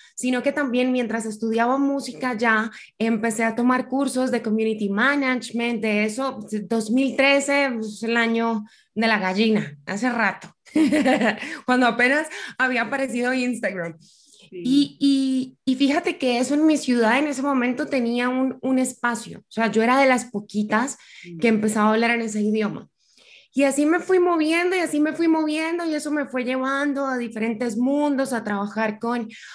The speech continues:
Speaker 1: con empresas, con mi universidad, a trabajar en emprendimiento. Yo dentro de,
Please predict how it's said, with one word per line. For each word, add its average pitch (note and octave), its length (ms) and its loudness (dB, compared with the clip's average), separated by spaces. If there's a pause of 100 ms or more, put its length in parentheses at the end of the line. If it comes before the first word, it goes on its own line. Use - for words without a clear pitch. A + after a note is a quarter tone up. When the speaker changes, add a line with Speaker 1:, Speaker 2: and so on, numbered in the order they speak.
(180)
Speaker 1:
con B3+ 200 6
empresas, B3 760 2
con A#3+ 220 -2
mi A#3+ 80 2
universidad, A#3 960 0
a A3 100 -4
trabajar G#3 380 -2
en A3 100 0
emprendimiento. A#3 1300 -2 (420)
Yo A#3 360 6
dentro C4 400 4
de, A3 240 4